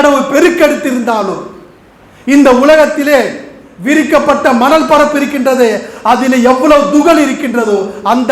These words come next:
அளவுக்கு பாவங்கள் இருந்தாலும், இந்த உலகத்திலே மரங்கள், செடிகள், கொடிகள், அதிலே எவ்வளவு இலைகள் இருக்கிறதோ அந்த அளவுக்கு பாவங்கள் இருந்தாலும், இந்த துவா, இந்த திக்ர் யார் ஓதுவார்களோ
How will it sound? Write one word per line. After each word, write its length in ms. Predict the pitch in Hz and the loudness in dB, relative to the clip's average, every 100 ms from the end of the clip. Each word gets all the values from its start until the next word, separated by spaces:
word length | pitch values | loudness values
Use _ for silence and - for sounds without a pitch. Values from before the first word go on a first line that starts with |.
| 240 | 0
அளவுக்கு 340 | 240 233 233 226 | 2 0 0 -2
பாவங்கள் 340 | 220 220 196 190 | -2 -2 -4 -6
இருந்தாலும், 460 | 180 170 160 143 - - - 262 | -6 -6 -8 -10 -16 -20 -6 -2
இந்த 160 | 262 240 220 | 2 2 2
உலகத்திலே 580 | 277 320 311 302 285 254 196 - - 202 | 4 4 2 2 2 2 2 -4 -10 -2
மரங்கள், 500 | 262 294 277 254 240 214 | 0 0 0 -2 -2 -4
செடிகள், 480 | 294 262 269 220 233 214 | -6 -4 -4 -2 -4 -4
கொடிகள், 400 | 302 302 277 247 220 214 - - | -4 -2 0 0 0 -4 -6 -2
அதிலே 260 | 247 269 254 240 | 0 2 0 0
எவ்வளவு 340 | 247 294 277 220 | 0 2 2 2
இலைகள் 340 | 294 311 269 254 | 2 2 0 -2
இருக்கிறதோ 440 | 220 247 220 208 196 202 - 196 | -4 -4 -2 -2 -2 -6 -4 0
அந்த 160 | 233 240 226 | 2 2 0
அளவுக்கு 340 | 233 233 226 226 220 | 2 0 0 -2 0
பாவங்கள் 360 | 240 233 208 208 | 2 0 -2 -4
இருந்தாலும், 540 | 208 214 226 285 277 - - - 220 | -4 -2 0 0 -2 -6 -12 -8 -2
இந்த 240 | 233 220 170 | 0 0 -2
துவா, 200 | 220 247 240 196 | 0 2 2 0
இந்த 140 | 185 165 | -4 -4
திக்ர் 320 | 277 - 226 208 | -4 -2 -2 -2
யார் 180 | 214 190 | -2 -2
ஓதுவார்களோ 520 | 208 202 196 185 185 | -2 -2 -2 -2 -4